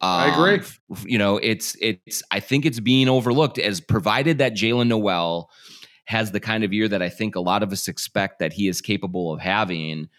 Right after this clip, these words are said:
Speaker 2: You have him, you have Austin Rivers, you have, um, you have Kyle Anderson, you have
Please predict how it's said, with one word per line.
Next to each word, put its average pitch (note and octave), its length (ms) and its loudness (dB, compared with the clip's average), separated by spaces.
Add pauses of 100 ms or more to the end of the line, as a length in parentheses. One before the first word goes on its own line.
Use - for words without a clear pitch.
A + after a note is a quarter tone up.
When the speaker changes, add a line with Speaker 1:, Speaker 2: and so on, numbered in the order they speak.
(420)
Speaker 2:
You F#2+ 160 -4
have F#2 200 0
him, A2+ 560 2
you F#2+ 160 -2
have F2 160 -2
Austin F#2+ 460 -2
Rivers, G#2 440 0
you F2 120 -8
have, E2+ 360 -4 (380)
um, D2+ 640 0 (160)
you F#2+ 160 0
have D#2+ 580 -2 (160)
Kyle G#2 300 0
Anderson, G#2 560 -2
you F2 100 -8
have D#2+ 480 -6